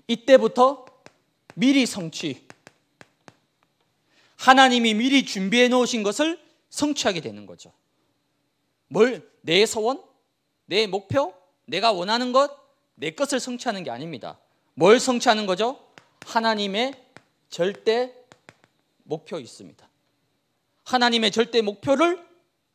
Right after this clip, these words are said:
하나님 나를 통해서 이루어 가시는 거죠. 성취해 가시는 겁니다.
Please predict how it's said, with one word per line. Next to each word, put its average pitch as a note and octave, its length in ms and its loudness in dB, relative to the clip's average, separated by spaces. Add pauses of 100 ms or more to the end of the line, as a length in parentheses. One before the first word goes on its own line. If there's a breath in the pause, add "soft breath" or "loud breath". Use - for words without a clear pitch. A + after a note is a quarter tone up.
하나님 F#3+ 300 -8
나를 D#3 220 -2
통해서 B3+ 600 -6
이루어 F#3 280 -4
가시는 C#3 280 -14
거죠. G2+ 120 -20 (160)
성취해 C4+ 420 -8
가시는 A#2+ 360 -12
겁니다. - 340 -20